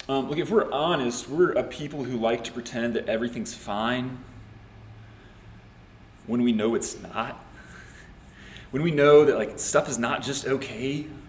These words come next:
all the time. We know a lot of days that we wake up and, man, it's just not fine. But somehow we live in a world that has somehow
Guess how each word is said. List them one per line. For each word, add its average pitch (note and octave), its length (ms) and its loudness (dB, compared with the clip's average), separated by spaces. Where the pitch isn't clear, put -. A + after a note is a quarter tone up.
all C#3 140 -6
the C#3+ 80 -8
time. D3+ 380 -8
We D3+ 120 -2
know F3 120 2
a C#3+ 40 6
lot C3 160 4
of C#3 80 0
days C3 240 6
that B2+ 80 0
we C3+ 80 0
wake B2+ 280 4
up B2+ 260 4
and, G#2+ 600 -2
man, B2+ 120 -6
it's A2+ 180 -2
just G#2+ 260 2
not G#2 300 0
fine. F2+ 440 -6
But D3+ 100 0
somehow F#3 340 6
we C3+ 140 2
live D3+ 220 2
in C#3 60 0
a B2+ 60 4
world A#2+ 640 8
that B2+ 140 2
has C3+ 260 6
somehow C#3+ 840 2